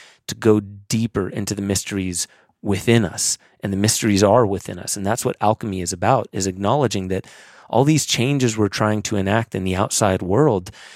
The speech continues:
we don't realize that the access point is not out there. The access point is within. And it's like the don't try and bend the spoon.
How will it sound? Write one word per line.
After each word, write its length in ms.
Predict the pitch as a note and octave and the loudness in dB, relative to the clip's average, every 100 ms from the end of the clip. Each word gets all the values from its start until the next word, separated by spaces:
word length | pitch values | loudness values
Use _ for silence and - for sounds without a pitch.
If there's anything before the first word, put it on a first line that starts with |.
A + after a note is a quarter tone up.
| - - - | -20 -20 -18
we 120 | - A2 | -2 2
don't 200 | D#3+ - | 2 4
realize 480 | C3+ F#3+ B2 G2 F2+ | 4 4 4 2 0
that 260 | G2 - | -2 -2
the 180 | A2 A2 | -2 0
access 420 | A2+ D3+ - A#2 | 0 -2 -2 -2
point 380 | - - G#2+ G2 | -2 -4 -4 -4
is 120 | F#2 | -6
not 300 | G2 G#2 G#2 | -2 0 0
out 220 | F2+ E2+ | -2 -4
there. 420 | - D3 G#2+ - _ _ _ | -2 -2 -2 -10 _ _ _
The 140 | G2 | -2
access 320 | A2 D#3 - G2 | -2 0 -2 -4
point 320 | - G2 F2 | -4 -4 -4
is 120 | F#2 | -8
within. 460 | F2 - A#2 F#2 - - - - | -8 -4 -4 -4 -10 -20 -18 -6
And 40 | |
it's 140 | - | 0
like 140 | A2 G#2 | 2 4
the 220 | G#2+ F#2 - - _ - | 4 2 -4 -20 _ 0
don't 160 | A2+ A#2+ | 2 2
try 180 | B2+ | 2
and 100 | A2 | 2
bend 240 | G2+ G2+ G2 | 2 0 0
the 40 | |
spoon. 540 | - - B2 A2+ F2 | -2 0 0 0 -4